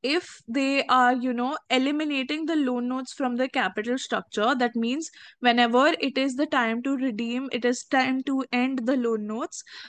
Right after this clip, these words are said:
they will convert the loan notes into equity. This means that whatever earlier was forming a part of debt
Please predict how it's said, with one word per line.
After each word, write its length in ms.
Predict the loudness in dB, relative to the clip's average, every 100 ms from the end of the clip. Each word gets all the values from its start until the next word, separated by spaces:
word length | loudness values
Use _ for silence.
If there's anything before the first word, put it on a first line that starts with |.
| -16 -2
they 160 | 2
will 160 | 4 4 4
convert 640 | 0 0 2 4 4 2 -2
the 120 | 0
loan 300 | 0 0 -2
notes 320 | -2 -4 -4
into 300 | -4 -2 -2
equity. 540 | -2 -4 -4 -2 -4
This 260 | -2 -4 -4
means 320 | -4 -4 -2
that 160 | -2 0
whatever 560 | 0 2 0 2 2 2
earlier 480 | 2 0 0 0 0
was 240 | 0 -4 -2
forming 520 | -2 -2 -2 -6 -8 -6
a 100 | -6
part 420 | -2 2 2 0 0
of 160 | 0 -2 _ -20 -10 -2
debt 320 | 2 2 0